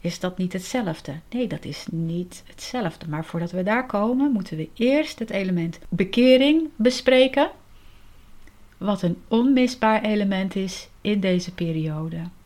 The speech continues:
Zoals het volk Israël twee dagen kreeg in Exodus om zich te heiligen voordat zij hun bruidegom mochten ontmoeten onderaan de berg,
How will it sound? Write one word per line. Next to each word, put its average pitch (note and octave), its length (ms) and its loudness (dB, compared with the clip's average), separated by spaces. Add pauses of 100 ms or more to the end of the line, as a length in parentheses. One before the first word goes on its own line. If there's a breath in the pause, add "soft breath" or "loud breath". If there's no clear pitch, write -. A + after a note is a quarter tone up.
(960 loud breath)
Zoals C#4 300 4
het C4 120 -4
volk D4 320 2
Israël G3+ 680 0
twee C#4 420 6
dagen F3+ 800 2 (580)
kreeg F#3 720 -4 (1120 soft breath)
in A3 200 4
Exodus F#3 880 -4 (100)
om G#3+ 180 0
zich G#3+ 180 -2
te - 100 -4
heiligen G#3 560 -2
voordat A#3 480 -2
zij G#3 260 2
hun F3+ 260 2
bruidegom F#3 1000 0 (180)
mochten F#3 800 -2
ontmoeten G#3 640 -2
onderaan F3+ 440 -2
de E3 80 -4
berg, F3+ 640 -8